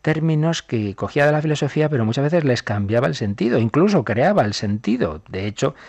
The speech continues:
la palabra persona en el sentido actual no existía en el mundo antiguo, es,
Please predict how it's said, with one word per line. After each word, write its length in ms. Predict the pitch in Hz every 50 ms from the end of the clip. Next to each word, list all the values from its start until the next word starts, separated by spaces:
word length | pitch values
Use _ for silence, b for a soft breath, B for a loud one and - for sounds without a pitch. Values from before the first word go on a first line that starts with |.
| B B B B B
la 180 | - - 104
palabra 400 | 107 - 101 98 98 101 104 98
persona 480 | 95 - 110 101 - - 123 120 120 117
en 60 | 120
el 100 | 120 110
sentido 340 | 98 - 110 101 104 104 110
actual 300 | 113 - - 113 107 113
no 60 | 127
existía 500 | 180 185 - - 87 - - - 247 202
en 80 | 101 98
el 120 | 98 95
mundo 280 | 95 95 95 92 90 85
antiguo, 440 | 87 87 - - - 233 147 90 87
es, 160 | 90 -